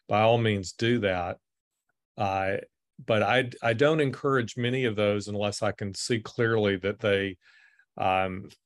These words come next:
know what they're looking at clearly, that it's not, there's a lot of competition to get a job in academia. And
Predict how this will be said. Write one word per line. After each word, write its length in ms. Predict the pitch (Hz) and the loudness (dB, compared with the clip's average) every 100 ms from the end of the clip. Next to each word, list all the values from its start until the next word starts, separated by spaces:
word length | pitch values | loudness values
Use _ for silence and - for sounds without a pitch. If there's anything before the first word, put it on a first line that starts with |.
| _ - | _ -12
know 300 | 123 113 113 | -4 0 0
what 240 | 104 107 - | 2 0 0
they're 180 | 104 | -2
looking 400 | 104 110 - 104 | 0 -2 -4 -4
at 260 | 98 95 - | -4 -4 -8
clearly, 520 | - 123 107 101 95 92 | -6 -2 0 2 0 -2
that 280 | 95 98 104 - | -2 -4 -6 -12
it's 260 | 107 - - | -8 -6 0
not, 300 | 107 104 101 _ _ _ _ _ _ | 2 2 0 _ _ _ _ _ _
there's 140 | - 104 | -6 0
a 20 | |
lot 140 | 123 | 2
of 80 | 143 | 2
competition 920 | - 117 117 104 113 - 107 101 95 98 - | 0 -2 -2 -2 -2 -2 -6 -6 -8 -14 -14
to 340 | - 104 98 95 | -4 -2 0 -2
get 180 | 95 104 | -2 -2
a 60 | |
job 500 | 98 107 98 98 92 | 0 2 4 2 0
in 200 | 95 98 107 | -6 -8 -4
academia. 800 | 107 101 92 101 98 95 92 87 _ - - _ _ - | -4 -4 -6 -4 -4 -6 -6 -8 _ -20 -20 _ _ -4
And 500 | 104 98 95 95 | -2 -2 -4 -8